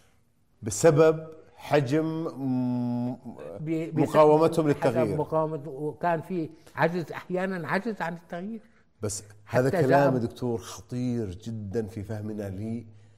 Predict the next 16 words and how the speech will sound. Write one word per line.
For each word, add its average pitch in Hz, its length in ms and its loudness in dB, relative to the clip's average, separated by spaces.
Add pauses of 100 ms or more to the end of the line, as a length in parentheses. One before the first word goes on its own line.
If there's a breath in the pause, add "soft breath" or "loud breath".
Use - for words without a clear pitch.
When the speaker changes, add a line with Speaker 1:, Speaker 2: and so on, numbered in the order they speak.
(280 soft breath)
Speaker 1:
ما 110 140 -2
يريده 107 560 -4
الله 101 480 -6
للناس، 104 680 -6
ما 98 60 -8
يريده 101 340 -8
الله 101 320 -8
للإنسان. 95 500 -14 (800 soft breath)
يريد 139 720 0 (360)
حركة 131 600 -2
وصيرورة 117 680 -4
مستمرة. 127 760 -6
Speaker 2:
تغيير. 113 440 -6
Speaker 1:
وتغير 139 680 2
مستمر. 113 460 -6
Speaker 2:
نعم. 104 180 -12